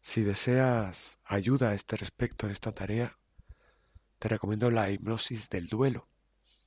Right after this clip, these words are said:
para avanzar en las heridas que tienes abiertas. La hipnosis de romper ataduras, autoestima, confianza, merezco lo mejor o quitarte la máscara.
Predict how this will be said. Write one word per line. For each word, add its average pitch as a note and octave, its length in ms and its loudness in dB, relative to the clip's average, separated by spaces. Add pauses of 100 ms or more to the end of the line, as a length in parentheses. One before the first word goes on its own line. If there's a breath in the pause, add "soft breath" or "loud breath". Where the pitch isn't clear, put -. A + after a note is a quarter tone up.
(340)
para - 180 -8
avanzar F#2+ 360 -6
en G#2+ 100 -2
las F#2 260 -4
heridas G#2 280 -4
que - 120 -12
tienes G2 280 -6
abiertas. - 520 -8 (1700 soft breath)
La G2 160 -4
hipnosis G#2+ 380 -2
de G#2+ 100 -4
romper G2 280 -4
ataduras, G#2+ 760 -2 (380)
autoestima, G2 840 -4 (200)
confianza, A2 760 -6 (1040)
merezco G2+ 400 -4
lo G2+ 100 -4
mejor B2 400 -4
o A2+ 60 -6
quitarte - 420 -8
la G2 120 -6
máscara. - 480 -10